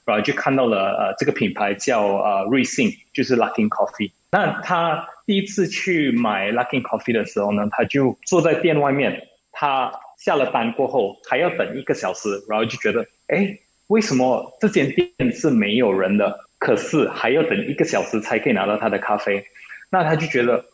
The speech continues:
哇，这个生意应该是很好吧。然后他才发现到，其实很多那些顾客都是在线上订了那个单，然后到那个店去拿，或者是他们有人来送咖啡，那就觉得，哦，其实这个是一个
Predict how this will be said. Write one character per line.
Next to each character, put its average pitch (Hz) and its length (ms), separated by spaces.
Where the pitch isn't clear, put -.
哇， - 140
这 196 100
个 202 80
生 170 180
意 170 60
应 139 160
该 131 140
是 156 100
很 113 220
好 98 240
吧。 95 180
然 160 120
后 185 60
他 175 80
才 143 180
发 151 200
现 156 200
到， 143 140
其 - 180
实 170 140
很 104 340
多 110 360
那 147 100
些 143 260
顾 131 220
客 131 320
都 165 160
是 165 200
在 131 400
线 143 280
上 117 440
订 165 140
了 117 100
那 113 100
个 - 140
单， 110 200
然 110 140
后 139 120
到 143 180
那 135 100
个 135 140
店 147 180
去 - 160
拿， 95 260
或 190 160
者 220 120
是 143 320
他 131 140
们 123 180
有 101 160
人 101 220
来 104 380
送 123 180
咖 107 160
啡， 98 340
那 208 80
就 202 120
觉 151 160
得， 143 100
哦， 131 220
其 170 160
实 190 280
这 180 140
个 180 100
是 170 240
一 151 80
个 143 420